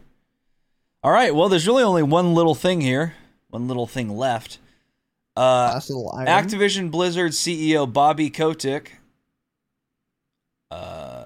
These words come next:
Speaker 1: who should be fired, recently said the company plans to hire, <laughs> okay, okay, plans to hire two thousand plus new people over the next year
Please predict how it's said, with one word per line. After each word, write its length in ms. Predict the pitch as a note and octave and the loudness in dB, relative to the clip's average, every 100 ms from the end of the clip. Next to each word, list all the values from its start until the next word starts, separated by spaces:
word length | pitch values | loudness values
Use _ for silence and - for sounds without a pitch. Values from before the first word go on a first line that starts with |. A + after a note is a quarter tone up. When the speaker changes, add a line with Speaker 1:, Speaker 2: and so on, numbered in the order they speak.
| - | -16
Speaker 1:
who 60 | |
should 160 | A2 F#2 | -14 -14
be 60 | - | -12
fired, 340 | E2+ E2+ A#2 _ _ _ _ _ - _ | -12 -12 -12 _ _ _ _ _ -20 _
recently 400 | - F3+ A#3+ B3+ | 0 0 2 2
said 180 | A3+ G#3+ | 2 2
the 80 | F3 | 2
company 480 | - F3+ G#3+ A#3+ A#3+ | 2 0 2 0 0
plans 400 | - F#3 F#3+ F#3 | 0 0 2 0
to 140 | E3+ C#3 | 0 2
hire, 500 | D#3+ E3 D#3+ C#3+ - - F#5+ | 2 4 2 0 0 -2 -4
<laughs> 160 | C#5 | -6
okay, 500 | C#3+ - - - A#2 - - - - - - - - - | -8 -8 -10 -8 -8 -8 -14 -12 -12 -12 -16 -16 -16 -10
okay, 360 | G2+ F#2+ F#2+ F2 - - _ | -8 -8 -8 -10 -14 -20 _
plans 220 | - D#3 D#3+ | 0 2 2
to 80 | |
hire 240 | E3+ E3 D#3 | 4 4 2
two 260 | - G3 | 0 -2
thousand 480 | G#3 F#3+ F3+ F#3 F3+ - | 2 4 4 2 -2 -2
plus 420 | D#3 D#3+ - - | 0 0 -2 -6
new 360 | A#2 C#3 F3 | -2 2 2
people 680 | F3 - F3 G#3 B2+ - - - - | 2 -2 -2 0 -2 -6 -12 -14 -4
over 500 | C3+ C#3+ D3 C#3+ C#3 - G2+ | -2 0 -2 -2 -6 -14 -8
the 120 | B2 | -2
next 320 | D3 D3+ - | -2 -2 -4
year 580 | A2+ B2 F#3+ E3 F#2 | -4 0 2 2 0